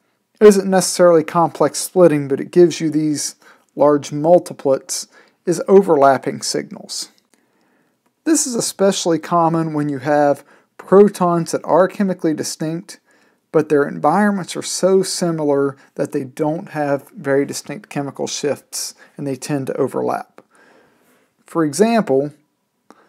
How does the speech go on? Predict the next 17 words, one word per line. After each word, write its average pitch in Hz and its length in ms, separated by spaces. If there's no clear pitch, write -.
uh, 135 200
we 151 120
have 151 160
iodohexane 151 1000
here, 131 160
one 143 220
iodohexane. 139 1040
Now, 165 280
a 170 40
couple 254 320
of 185 100
things 175 280
that - 80
we 160 140
can 139 260
pick - 200
out. 131 440